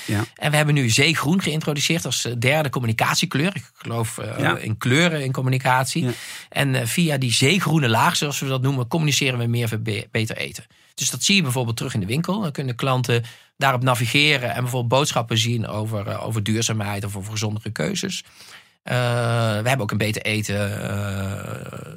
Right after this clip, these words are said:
Speaker 2: blad. We hebben een beter eten nieuwsbrief. Dus we sturen onze klanten regelmatig een e-mail met een update, met alles wat we doen op het gebied van, eh, stappen die we zetten op het gebied van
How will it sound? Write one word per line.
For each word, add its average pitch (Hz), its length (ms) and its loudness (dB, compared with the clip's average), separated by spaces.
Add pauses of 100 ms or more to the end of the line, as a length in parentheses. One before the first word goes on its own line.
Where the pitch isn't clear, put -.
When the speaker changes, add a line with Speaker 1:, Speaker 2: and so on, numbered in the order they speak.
(100)
Speaker 2:
blad. 123 420 2
We - 60 -8
hebben 104 180 -4
een 104 60 -2
beter 107 240 -2
eten 104 380 -2
nieuwsbrief. 170 500 2
Dus - 100 -12
we 110 100 -10
sturen 120 380 -4
onze 110 160 -4
klanten 117 300 -4
regelmatig 113 480 -2
een 98 120 -6
e-mail 110 400 0 (360)
met 131 140 -4
een 113 180 -6
update, 123 560 0
met - 220 -12
alles 170 340 0
wat 123 140 -4
we 113 100 0
doen 123 220 2
op 107 80 -4
het - 120 -18
gebied 113 240 -4
van, 101 300 -6
eh, 98 60 -8
stappen 120 360 -4
die 104 100 -2
we 104 80 -6
zetten 104 280 -8
op - 60 -14
het - 100 -16
gebied 110 200 -6
van 98 220 -8